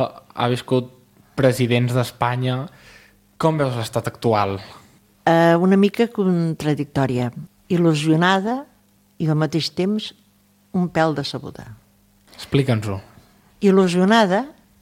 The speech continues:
Speaker 2: perquè jo sempre he dit que em sabria molt greu morir-me sense haver arribat a la independència, però decebuda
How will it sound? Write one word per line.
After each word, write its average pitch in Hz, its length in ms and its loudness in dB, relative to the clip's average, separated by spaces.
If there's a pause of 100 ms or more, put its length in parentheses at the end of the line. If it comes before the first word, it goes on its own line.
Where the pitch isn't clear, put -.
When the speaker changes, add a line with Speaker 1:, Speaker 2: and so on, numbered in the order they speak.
(240)
Speaker 2:
perquè 156 260 -2
jo 165 160 2
sempre 190 340 0
he 185 60 2
dit 190 160 -4
que - 100 -6
em 160 120 -6 (100)
sabria 165 420 -4
molt 185 300 0
greu 160 180 0
morir-me 147 540 -4 (420)
sense 175 360 -6
haver 147 160 0 (300)
arribat 151 420 -4
a 131 80 -6
la 139 80 -4
independència, 165 800 -4 (480)
però 151 140 2
decebuda 156 680 -2